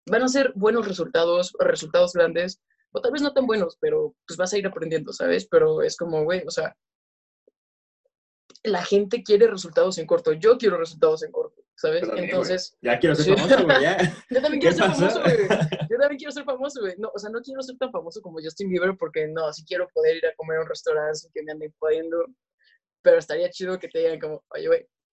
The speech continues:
Speaker 1: ¿me regalas una foto?". Y yo, "Güey,
Speaker 2: <laughs>
Speaker 1: sí, güey, vente". <laughs> ¿Sabes? No sé,
Speaker 2: Ajá.
Speaker 1: güey. Güey, es-, te, ah, te iba a contar algo, güey, pero primero deja, termino esto, men.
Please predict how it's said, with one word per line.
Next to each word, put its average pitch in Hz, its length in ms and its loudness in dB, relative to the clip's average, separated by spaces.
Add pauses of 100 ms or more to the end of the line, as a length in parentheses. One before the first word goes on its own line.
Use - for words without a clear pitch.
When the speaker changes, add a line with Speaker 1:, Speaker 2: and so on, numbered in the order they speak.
(380)
Speaker 1:
¿me 151 100 -10
regalas 156 280 -8
una 160 140 -10
foto?". - 260 -2 (300)
Y 185 120 2
yo, 190 80 8 (220)
"Güey, 262 120 4 (520)
Speaker 2:
<laughs> - 400 -6
Speaker 1:
sí, 330 300 6
güey, 262 220 8
vente". 320 480 4
<laughs> 285 480 0
¿Sabes? 285 360 2
No 233 180 -8
sé, 226 120 -4
Speaker 2:
Ajá. 233 80 -2
Speaker 1:
güey. 214 160 -8 (360)
Güey, 226 220 6 (720)
es-, 185 140 -14 (160)
te, 208 160 2 (120)
ah, - 100 -12 (360)
te 240 80 -6
iba 262 80 6
a 262 60 4
contar 208 260 -2
algo, 214 180 2
güey, 226 140 0
pero 202 180 -6
primero 214 220 -6
deja, 226 220 -6
termino 190 360 -6
esto, 196 180 -10
men. 202 320 -8